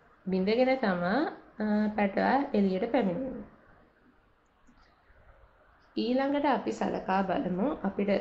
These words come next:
බලන්න තියෙන ඊළඟ වර්ගය, ඒ තමා ආවේස්.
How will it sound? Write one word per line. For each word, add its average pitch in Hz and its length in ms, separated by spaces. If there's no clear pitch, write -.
බලන්න 185 400
තියෙන 190 240
ඊළඟ 190 420
වර්ගය, 185 520
ඒ 208 180
තමා 208 380
ආවේස්. 214 500